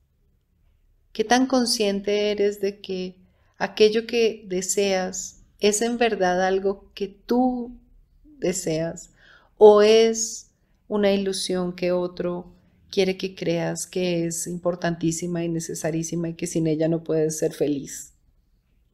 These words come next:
Hmm. Bueno, eh, La Mujer Maravilla, mil novecientos ochenta y cuatro, varios aspectos,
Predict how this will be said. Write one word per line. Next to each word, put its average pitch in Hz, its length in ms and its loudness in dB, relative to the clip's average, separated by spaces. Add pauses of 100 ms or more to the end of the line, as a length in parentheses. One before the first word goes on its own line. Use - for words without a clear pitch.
(1400)
Hmm. 269 240 -4 (3000)
Bueno, 226 600 10 (880)
eh, 208 600 10 (500)
La 214 100 8
Mujer 214 340 6
Maravilla, 226 540 6
mil 214 280 2
novecientos 208 600 0
ochenta 190 380 -10
y 180 80 -8
cuatro, 185 720 -2 (760)
varios 214 460 8
aspectos, - 880 -4